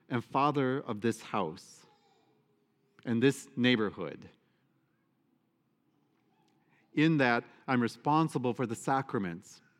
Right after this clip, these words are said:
and the greatest one is the Eucharist. I am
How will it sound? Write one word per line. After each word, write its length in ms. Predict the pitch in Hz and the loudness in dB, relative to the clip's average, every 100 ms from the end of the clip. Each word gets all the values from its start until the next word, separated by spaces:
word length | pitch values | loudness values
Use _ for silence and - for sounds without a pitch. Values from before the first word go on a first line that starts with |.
| _ _ - | _ _ -4
and 120 | 127 | -2
the 60 | 113 | 2
greatest 440 | 135 143 139 - | 4 4 2 -2
one 180 | 131 135 | 0 2
is 140 | 123 | 2
the 100 | 131 | -2
Eucharist. 720 | 117 135 - 117 85 - - - _ | 0 -2 -2 -4 -4 -6 -18 -20 _
I 180 | 123 123 | -2 0
am 200 | 127 123 | 0 -2